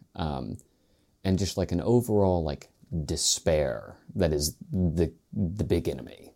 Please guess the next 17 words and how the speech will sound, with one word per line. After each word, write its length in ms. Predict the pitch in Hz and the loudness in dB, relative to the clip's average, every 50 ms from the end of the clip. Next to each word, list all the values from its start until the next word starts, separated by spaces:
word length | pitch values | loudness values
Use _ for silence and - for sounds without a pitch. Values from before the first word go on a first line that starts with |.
| _ - | _ -6
right? 240 | - 85 78 73 - | -2 -2 -2 -2 -2
It's 160 | - - - | -4 -4 -4
just 220 | - 80 78 - | -4 -4 -4 -4
this 160 | 80 76 - - | -6 -6 -6 -2
overall 480 | - 95 95 92 82 92 87 85 80 80 | 0 2 2 2 2 2 0 0 0 -2
despair 640 | - 78 73 - - - - 76 73 73 71 69 | -2 -4 -4 -4 -4 -4 -2 -2 -2 0 0 -2
that's 300 | 67 65 65 55 - - | -2 -4 -4 -4 -4 -4
come 320 | - - - 78 73 69 69 | -4 -2 0 0 0 0 0
from, 180 | - 71 71 | -2 -2 -2
like, 320 | 71 - 71 - - - - _ _ _ _ _ _ _ _ _ _ _ _ _ _ _ _ _ _ _ _ _ _ _ _ _ - | -2 -2 -4 -8 -10 -14 -20 _ _ _ _ _ _ _ _ _ _ _ _ _ _ _ _ _ _ _ _ _ _ _ _ _ -12
that's 200 | 95 90 - - | -8 -4 -4 -4
come 220 | - - 82 78 | 0 0 0 0
from 160 | - 85 82 | 2 2 2
this 260 | 78 76 - - - | 2 0 0 -4 -4
moment 440 | - - 90 82 78 78 76 73 - | 0 2 2 4 4 2 2 0 -2
that 120 | - 73 69 | -4 -2 0
we've, 260 | 87 82 82 - | 0 0 0 -2